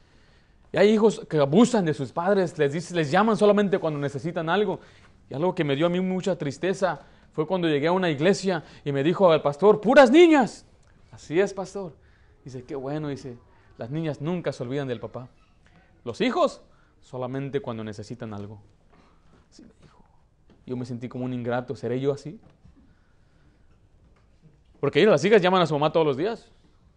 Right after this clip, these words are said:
Bueno, al menos la mayoría. Les hablan más seguido. "¿Cómo te va, mamá? ¿Cómo te va?" "¿Y el, y el hijo cuándo llama? ¿Cuándo llama el hijo? El varón.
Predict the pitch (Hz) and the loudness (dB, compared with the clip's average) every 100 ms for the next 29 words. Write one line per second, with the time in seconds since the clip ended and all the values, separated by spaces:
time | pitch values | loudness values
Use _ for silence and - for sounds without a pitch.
0 | _ _ _ _ _ - 131 113 131 151 | _ _ _ _ _ -12 -8 -6 -4 -4
1 | 139 120 113 127 214 156 _ _ _ - | -6 -6 -6 -8 -10 -16 _ _ _ -10
2 | 120 107 147 185 143 131 131 123 214 - | -8 -4 -4 -4 -6 -6 -6 -6 -6 -8
3 | - _ _ _ _ _ _ _ _ - | -14 _ _ _ _ _ _ _ _ -4
4 | 190 214 226 240 208 220 226 247 202 170 | -2 2 4 4 2 0 -2 -2 -2 -4
5 | 190 165 165 247 254 247 240 262 285 240 | -2 0 2 2 2 -2 -4 -4 -6 -10
6 | - _ _ _ _ _ _ - 269 277 | -18 _ _ _ _ _ _ -4 -2 0
7 | 294 294 294 285 294 - _ _ _ _ | 0 0 -2 -4 -8 -14 _ _ _ _
8 | - 160 196 262 233 | -6 0 4 4 2